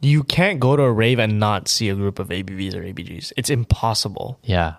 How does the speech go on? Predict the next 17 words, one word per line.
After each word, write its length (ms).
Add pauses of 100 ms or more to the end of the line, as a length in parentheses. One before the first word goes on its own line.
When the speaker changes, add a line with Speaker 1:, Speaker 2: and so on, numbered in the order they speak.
(100)
Speaker 1:
I 60
will 140
literally 360
Venmo 360
you 140
money 300
if 100
you 80
go 140
to 40
a 80
rave 260
and 220
you 60
don't 160
see 160
that. 220